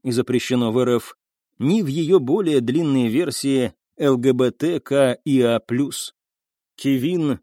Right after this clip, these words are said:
не был геем, би, трансом, квиром, интерсексуалом или асексуалом. Он скрывался в плюсе. Такая таинственность его вполне устраивала.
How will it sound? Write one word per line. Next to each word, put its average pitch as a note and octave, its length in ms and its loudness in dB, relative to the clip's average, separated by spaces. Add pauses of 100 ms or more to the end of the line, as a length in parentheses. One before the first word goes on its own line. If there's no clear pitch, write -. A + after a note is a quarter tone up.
(140)
не D#3+ 180 0
был C3 240 4
геем, B2+ 760 4
би, C3+ 560 -2 (140)
трансом, B2+ 680 -2
квиром, C3 680 0
интерсексуалом C3+ 1200 0
или C#3 300 -2
асексуалом. B2+ 960 -2 (360)
Он E3 200 0
скрывался C#3+ 880 0 (240)
в - 200 -20
плюсе. F3 540 -6 (500)
Такая C#3 440 0
таинственность G3 1040 -2
его A2 260 -2
вполне A#2 420 -2
устраивала. A#2+ 720 -4